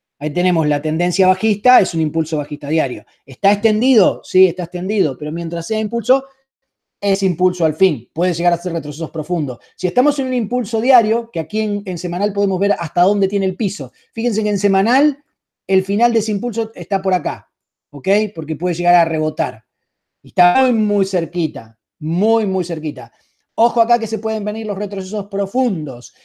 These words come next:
Entonces, en este impulso diario, vamos a buscar en H uno la tendencia. Obviamente, es una tendencia bajista que ya viene desde hace tiempo. Pam, pam, pam, pam, pam. Ojo con los retrocesos. Acá puede venir retroceso profundo.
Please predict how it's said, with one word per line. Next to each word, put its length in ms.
Entonces, 580
en 160
este 220
impulso 400
diario, 500
vamos 340
a 40
buscar 360
en 80
H 200
uno 180
la 140
tendencia. 840
Obviamente, 460
es 60
una 160
tendencia 420
bajista 400
que 100
ya 140
viene 360
desde 180
hace 180
tiempo. 440
Pam, 320
pam, 260
pam, 200
pam, 220
pam. 260
Ojo 300
con 100
los 100
retrocesos. 720
Acá 500
puede 240
venir 240
retroceso 480
profundo. 600